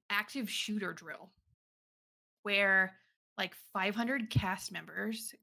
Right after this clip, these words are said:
go after park hours. It's, like, midnight to four A M, and, um, half of 'em get scripts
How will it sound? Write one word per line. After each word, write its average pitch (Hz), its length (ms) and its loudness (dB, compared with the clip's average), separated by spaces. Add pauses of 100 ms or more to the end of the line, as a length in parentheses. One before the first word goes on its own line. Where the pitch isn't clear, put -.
go 185 560 -2 (680)
after 208 260 2
park 208 280 0
hours. 175 560 -4 (360)
It's, - 80 -20
like, 196 320 0
midnight 202 560 4
to 202 140 -2
four 185 280 -4
A 202 120 0
M, 185 420 -4 (440)
and, 185 680 2
um, 170 560 -4
half 196 240 0
of 202 120 -4
'em 226 240 2
get 190 440 -4 (560)
scripts - 680 -2